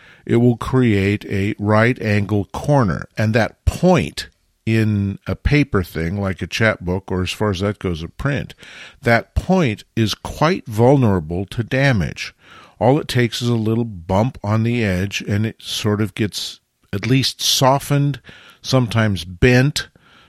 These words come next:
sometimes curled, and then it's no longer a pristine product.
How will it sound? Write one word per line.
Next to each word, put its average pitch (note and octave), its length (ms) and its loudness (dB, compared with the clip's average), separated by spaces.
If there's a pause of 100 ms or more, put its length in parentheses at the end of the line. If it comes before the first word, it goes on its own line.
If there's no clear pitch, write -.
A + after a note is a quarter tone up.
sometimes A2 960 -2 (140)
curled, B2+ 720 4 (680)
and A#2 600 0 (240)
then B2+ 360 2
it's A#2+ 160 -2
no B2 120 4
longer A2+ 360 2
a G#2 40 -2
pristine A2 640 -2
product. B2+ 600 -6